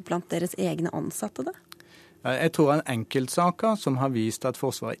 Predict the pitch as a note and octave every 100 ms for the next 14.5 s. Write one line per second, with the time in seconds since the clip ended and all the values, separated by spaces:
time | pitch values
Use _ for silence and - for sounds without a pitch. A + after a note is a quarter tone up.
0 | F#3 - A#2 A2 A#2+ B2 E3 C3 C3 G#3
1 | - - - G3+ C#3 C3+ B2 C3+ B2+ C3+
2 | A2+ A2 - C3+ B2+ - _ _ - D3+
3 | A#2+ - G3+ - D3+ B2 B2+ B2 B2 -
4 | A2 G#2 A2+ A2+ A2 B2 - F#2+ F2+ G2
5 | A2+ F2 - - D3 C3 - C#3 D3 D#3+
6 | A#2+ A2+ - C3+ C#3 C3+ B2+ A#2+ D3+ G3
7 | - - - - _ B2 A#2 A#2+ A#2 A2+
8 | A2+ A#2+ - _ _ _ _ A#2 A#2+ C#3+
9 | D#3+ D3+ - C3 G#2+ - C#3+ C#3 C3 C3
10 | C#3 C3+ A#2 A2+ E3 F3 - A#2+ B2 A2+
11 | A#2 C#3 B2+ - F#3+ F3+ B2 A#2 A#2 A2+
12 | - C#3 G2 A#2 C3 - A#2 A2+ D3+ G#3
13 | - - - - _ B2+ - G2 C#3+ B2+
14 | A#2 B2+ D#3 D#3+ A3